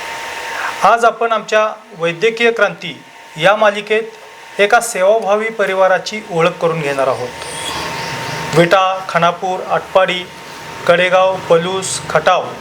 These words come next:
या तालुक्यांसह सांगली आणि सातारा जिल्ह्यातील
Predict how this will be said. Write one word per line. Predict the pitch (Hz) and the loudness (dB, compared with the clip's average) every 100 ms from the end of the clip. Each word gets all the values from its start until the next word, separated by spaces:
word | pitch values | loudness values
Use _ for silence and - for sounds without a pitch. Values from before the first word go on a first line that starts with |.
| - - - - - - 160 | -14 -14 -12 -10 -8 0 4
या | 220 233 | 4 6
तालुक्यांसह | 208 202 208 208 - 180 165 147 - - - - - - - - | 2 4 4 4 4 2 4 2 -2 -12 -12 -10 -8 -8 -4 0
सांगली | - 190 196 202 240 233 - | 4 4 4 4 2 0 0
आणि | 202 202 | 2 2
सातारा | 196 175 208 220 | 2 2 2 0
जिल्ह्यातील | 208 208 185 196 180 135 | -2 -4 -2 -2 -4 -10